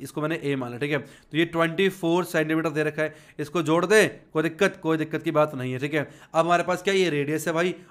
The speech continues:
और ये क्या है, टेंजेंट है। रेडियस point of contact में टेंजेंट में क्या होता है, परपेंडिकुलर होता है। तो हमारे पास basically एक राइट एंगल ट्रायंगल है। अच्छा, पूछा क्या है, what is the radius? अच्छा, रेडियस पूछा है, ये राइट एंगल ट्रायंगल, ध्यान सुनना,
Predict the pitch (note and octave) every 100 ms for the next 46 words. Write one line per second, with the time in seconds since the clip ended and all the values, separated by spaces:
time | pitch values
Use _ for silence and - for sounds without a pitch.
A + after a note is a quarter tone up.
0 | - D#3 D#3+ E3+ F3+ F#3 F3+ F3 D#3 D3
1 | D3+ D3+ C#3+ - - C#3 E3+ E3+ G3+ G3+
2 | - _ E3 E3+ F3 G3 F#3+ E3 E3 E3
3 | F#3 F3+ E3 D#3+ E3 D#3+ D#3+ E3+ E3 F#3
4 | F#3 D#3 D#3 D#3 D3+ D3 D3 C#3 - -
5 | F3+ F3 G3 F#3 F3+ G3 G3+ E3+ E3 E3+
6 | D3+ C#3 B2 C3 C3 D#3+ D3+ E3 E3+ F3
7 | E3 - - D#3 G3 F#3+ E3 F3 D3 C3
8 | - D3+ D3+ - E3 D3 C#3+ D#3+ E3+ F#3+
9 | - C3+ C#3 D3 C#3+ - - F3+ E3+ E3+
10 | E3+ F3 E3 D3 C3+ C#3 D#3+ D3+ C#3+ B2